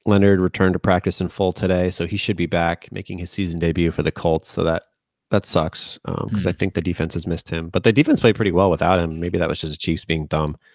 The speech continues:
Speaker 1: Yeah, sixty-five percent of the bets are on Tennessee. Money's more fifty fifty. It definitely seems weird to me, too. It made me wanna, like, flip to the other side, but I had so many favorites. I also kinda like Tennessee, too. So it seems like the line should just be three, and we're getting a half point, so maybe we should just do it.
Speaker 2: Yeah.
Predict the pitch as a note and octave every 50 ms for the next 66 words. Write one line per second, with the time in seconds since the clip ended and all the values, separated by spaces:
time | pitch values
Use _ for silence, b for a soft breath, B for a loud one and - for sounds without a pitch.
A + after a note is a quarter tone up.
0 | b b b b b b b b b b C3+ C#3+ B2+ - - C3+ - E3 - D#3
1 | D3 C3+ C3+ - C#3 B2 G#2+ F2 A2+ A2 - - A2 G#2 G2 - G#2+ G#2+ G2+ -
2 | - A2+ G#2+ G#2+ G2+ G2 G2 G#2 G2 F2+ G#2+ G2+ F#2+ - G2+ - - F#2+ - G#2+
3 | G2+ - - G#2+ G2+ G2+ F#2+ F#2 - _ _ _ _ _ _ _ _ _ _ _
4 | _ _ G#2+ - C#3 C3+ - C#3 A#2+ - B2+ A#2 G#2 F#2+ A2 A2+ F#2+ G2+ F#2+ F#2+
5 | F2+ - - A#2 A2 G2 F#2 G2+ G#2 G#2 G#2 G2+ G2 G2+ G2 G2 F#2+ F#2 F2+ E2+
6 | - - A2+ G2 - - F#2+ G2 G2 F2 F2+ E2+ - - G2 F#2+ F2+ E2+ E2+ D#2+
7 | - _ F2+ E2+ F2 E2+ F2 F#2+ F2 - - F2+ F2+ F2 E2 - F2+ E2+ D#2+ E2
8 | - E2 D#2+ E2+ F2 - F#2 F2 E2 E2 E2 - _ _ _ _ _ _ _ -
9 | F2 F2 E2+ D#2+ D#2 D#2 - - F2 E2+ D#2+ - - E2 - - F#2 E2+ D#2+ D#2+
10 | - - D#2 D2+ D2 - - _ _ _ _ _ _ _ - A2+ - - D3+ E3
11 | D3+ D3+ - C3 A#2 A#2 A#2 A#2 - - G2 G#2 - - G2 - - G#2 G2+ G#2+
12 | G#2+ G2 F#2 F2 F2 F2+ D#2+ D#2+ D#2+ E2 F2 F2 - - G2 F#2 F2 - - E2
13 | D#2+ D#2+ D#2+ D#2+ D#2 - - D2+ D#2 - - D#2+ E2 D#2 - - _ _ _ _
14 | _ G2+ G2+ F#2 D#2+